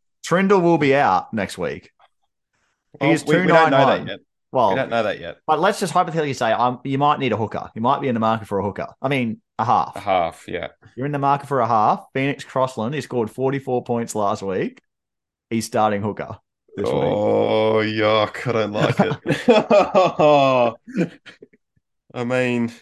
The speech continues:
Speaker 2: well, how long's, how long's it gonna be there, though, for? Because
Speaker 1: But Jayden, Jayden Bradley's just out with concussion, right?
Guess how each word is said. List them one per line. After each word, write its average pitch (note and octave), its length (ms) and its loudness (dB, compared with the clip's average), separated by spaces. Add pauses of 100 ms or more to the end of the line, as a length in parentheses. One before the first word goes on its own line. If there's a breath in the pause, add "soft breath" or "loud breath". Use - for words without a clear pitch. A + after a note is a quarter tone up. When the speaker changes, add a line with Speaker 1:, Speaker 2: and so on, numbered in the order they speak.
Speaker 2:
well, A#2+ 200 -4
how D#3+ 240 2
long's, D3+ 300 0
how D3 160 -2
long's D#3 180 -6
it B2 40 -18
gonna B2+ 160 -8
be G#2 180 -8
there, G#2 160 -4
though, F2 200 -10
for? E2 280 -16
Because B2+ 400 -4
Speaker 1:
But D#3 60 0
Jayden, E3+ 320 0
Jayden D#3+ 320 0
Bradley's C#3+ 320 2
just C3 260 -4
out A#2 160 0
with G#2 160 -6
concussion, G2 480 -8
right? F2+ 260 -8